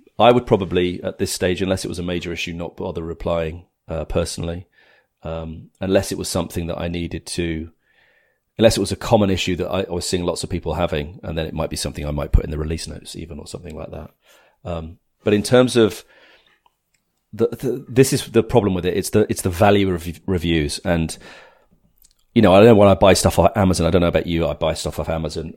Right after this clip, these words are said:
I'll, I will look at, for reviews. I'll look at some of the reviews. I'll look for the number of stars. I'll look for the, you know, how, however, if there's more one stars than five stars, even though the average is quite high, I might take that into account and I'll re-, you know, read some of the reviews before I maybe purchase something.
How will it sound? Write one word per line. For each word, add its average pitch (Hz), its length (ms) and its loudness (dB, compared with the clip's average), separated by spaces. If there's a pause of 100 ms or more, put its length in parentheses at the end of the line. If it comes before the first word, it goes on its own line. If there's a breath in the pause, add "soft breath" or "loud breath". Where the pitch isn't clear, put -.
I'll, 95 320 0
I 107 140 8
will 104 140 4
look 95 200 2
at, - 120 -6
for 90 140 0
reviews. 85 380 2
I'll 101 100 6
look 95 160 2
at - 80 -2
some - 100 0
of 82 60 -2
the 78 80 0
reviews. 76 320 -4
I'll 90 100 -2
look 92 140 -2
for - 80 -8
the 85 80 -2
number 80 160 0
of 82 80 -4
stars. 78 480 2
I'll 82 180 0
look 85 140 -6
for - 80 -4
the, 80 100 -4 (120)
you - 140 -10
know, 71 120 -8 (200 soft breath)
how, 95 140 4
however, 95 360 2 (420 loud breath)
if 98 100 2
there's - 200 4
more 104 280 10
one 98 240 4
stars 90 380 2
than 85 140 -8
five 87 260 4
stars, 85 540 0
even 87 180 -2
though 85 120 2
the 85 100 2
average 85 280 2
is 85 80 -6
quite 85 220 0
high, 82 240 4
I 78 100 2
might 82 200 -4
take - 180 -6
that - 140 -4
into 85 160 -8
account - 380 -10
and 90 100 -10
I'll 87 120 -4
re-, 92 120 -6 (160)
you 117 100 -4
know, 78 60 -8
read 87 300 -4
some 82 120 -6
of 80 60 -4
the 78 60 -4
reviews 78 360 -6
before - 260 -6
I 71 200 -2 (420 loud breath)
maybe 82 220 0
purchase - 360 -2
something. 82 420 -8